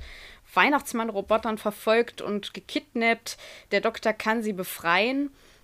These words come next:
und fährt dann mit ihr zur Hochzeitsfeier, die sie komischerweise ohne sie gestartet haben. Er kommt da auch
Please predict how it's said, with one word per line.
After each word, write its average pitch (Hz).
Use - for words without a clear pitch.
und 220
fährt 214
dann 220
mit 233
ihr 254
zur 202
Hochzeitsfeier, 226
die 185
sie 180
komischerweise 170
ohne 254
sie 277
gestartet 285
haben. 302
Er 208
kommt 247
da 254
auch 277